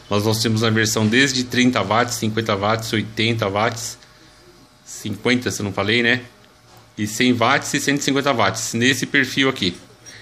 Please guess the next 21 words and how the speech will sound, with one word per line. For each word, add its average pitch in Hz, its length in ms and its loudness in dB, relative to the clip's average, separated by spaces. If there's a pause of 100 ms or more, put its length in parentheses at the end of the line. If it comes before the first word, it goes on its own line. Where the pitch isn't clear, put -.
(100)
Que 104 340 0
quando 117 200 -2
você 113 80 -2
aumentar 120 300 2
mais 113 220 2
a 113 40 0
potência, 117 400 0
você 139 40 0
precisa 127 240 0
aumentar 123 320 4
o 123 100 4
volume 123 400 2
aqui, 110 140 -4
né? 104 100 2
A 104 80 2
área 107 240 2
de 107 380 0 (280)
troca 113 320 0
de 113 100 -2
calor, 104 360 2
né? 101 220 0